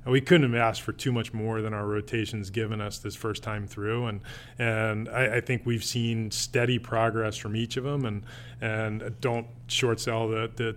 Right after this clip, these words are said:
two outings from Yusei Kikuchi, who I thought was, you know, w-, did a remarkable job of staying composed in Japan, uh, under really, uh, I guess, a, a,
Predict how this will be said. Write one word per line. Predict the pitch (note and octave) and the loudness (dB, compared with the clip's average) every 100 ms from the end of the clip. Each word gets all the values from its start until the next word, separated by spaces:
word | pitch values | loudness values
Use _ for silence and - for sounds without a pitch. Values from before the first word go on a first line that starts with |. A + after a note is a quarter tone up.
| - | -6
two | - B2+ | -2 2
outings | A2 A2 A2 G#2+ | 4 2 0 -4
from | - A2 G#2+ G#2+ | -4 -4 -4 -4
Yusei | A2 G#2 A2+ G#2 | -4 -4 -2 -4
Kikuchi, | G#2+ - A2 A2+ A#2 A#2 | -6 -8 -8 -6 -10 -8
who | B2+ | -6
I | A2 | -6
thought | A2 A2 G#2 | 0 0 0
was, | G#2 G2 - - - - | -2 -6 -10 -14 -16 -10
you | A2+ | -6
know, | G2+ G#2 - - C3 | -4 -6 -10 -14 -6
w-, | A#2+ - | -6 -2
did | D3 | 0
a | A#2 | 2
remarkable | G#2 A2 B2 - G#2 | 0 4 4 2 -2
job | G#2+ G#2+ G#2 | -2 0 0
of | G2 | -4
staying | - - A#2+ G#2+ | -8 -2 0 0
composed | - G2 - - A#2+ G#2+ G2+ G2 | -4 -8 -6 -2 0 0 -2 -8
in | A2+ A2 | -8 -6
Japan, | G2+ - C#3 A2 F#2+ F#2+ - - - - | -6 -4 -2 -2 -4 -12 -16 -18 -16 -2
uh, | B2 A2+ A2 A2+ A#2+ A#2 | 0 2 2 -2 -8 -4
under | A#2+ G#2+ | 0 0
really, | G#2 D#3 F#3+ C3 G#2 G2 - - D3 | 0 6 8 8 4 0 -8 -14 -10
uh, | A#2 | -6
I | G#2+ A#2 | 0 0
guess, | A2+ G#2 - - - - | 0 -2 -8 -12 -10 0
a, | C#3 | 2
a, | C#3 | 4